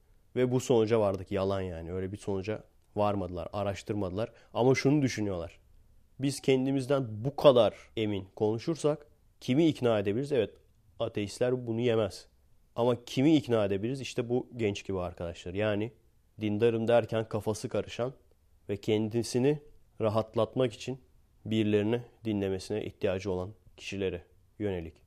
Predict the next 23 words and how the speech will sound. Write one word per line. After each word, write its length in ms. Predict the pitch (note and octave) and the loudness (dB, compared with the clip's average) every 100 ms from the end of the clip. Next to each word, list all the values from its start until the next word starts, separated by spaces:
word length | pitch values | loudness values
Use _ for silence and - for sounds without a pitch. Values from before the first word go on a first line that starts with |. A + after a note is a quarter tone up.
| _ _ _ _ B2 | _ _ _ _ 0
Bunu 180 | D3+ | 4
daha 160 | C#3+ C#3 | 6 6
önce 160 | C#3+ C3+ | 4 2
birkaç 300 | C3 C#3+ - | 2 0 2
kere 220 | C3 B2 | 2 4
daha 120 | B2 | 2
söylemiştim. 560 | - G#2+ F#2 - B2 - _ _ _ - | 2 0 0 -4 -10 -10 _ _ _ -8
Ateizm 440 | G#2 G#2+ G#2+ A2+ | -4 0 0 0
serisinin 400 | G#2+ G#2+ G#2 A2 | -2 -2 -2 -2
ilk 220 | A2 G2+ A2+ | -4 -4 -2
videosunda 420 | G#2 G2 G#2+ G2 | -2 -2 -2 -2
da 180 | G2+ - _ _ - | -2 -6 _ _ -6
bundan 320 | G#2 G2+ F#2+ | -2 0 2
bahsettim. 540 | G2 - G2 - A2+ - _ _ _ _ _ - A#2+ | 0 0 -8 -4 -8 -8 _ _ _ _ _ -14 0
Bu 140 | C#3+ | 4
da 140 | D3 | 6
tam 240 | D3 C#3+ C3+ | 6 4 4
birebir 420 | B2+ C3 B2+ A2+ | 4 4 2 0
bir 60 | G#2 | -2
örnek. 400 | F2 E2+ - _ _ _ _ _ _ _ | -4 -8 -12 _ _ _ _ _ _ _
Çocuk 300 | - G#2+ G#2+ | -6 -6 -4
şey 200 | - G#2+ | -4 -2
diyor, 180 | G2 | -2